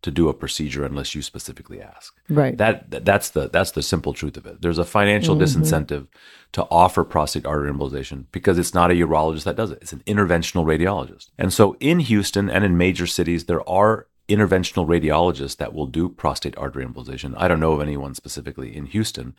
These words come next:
Speaker 1: but they will do it. But where you lose out is they're not in cahoots, in combination with a urologist.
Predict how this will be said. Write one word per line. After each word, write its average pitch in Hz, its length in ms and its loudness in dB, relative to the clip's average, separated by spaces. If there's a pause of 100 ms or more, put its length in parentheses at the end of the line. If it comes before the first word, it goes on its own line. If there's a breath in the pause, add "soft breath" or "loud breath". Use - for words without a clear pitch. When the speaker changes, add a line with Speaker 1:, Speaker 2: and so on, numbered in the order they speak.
Speaker 1:
but 98 340 4
they 107 140 4
will 104 180 4
do 127 220 4
it. 82 200 2 (300)
But - 320 -2
where 143 220 4
you 170 160 0
lose 123 260 4
out 95 400 0 (220)
is 104 180 2
they're 110 180 6
not 110 360 2 (220)
in 131 380 4
cahoots, - 640 -2
in 120 260 4
combination 92 640 2
with 85 160 4
a 85 40 2
urologist. 76 720 0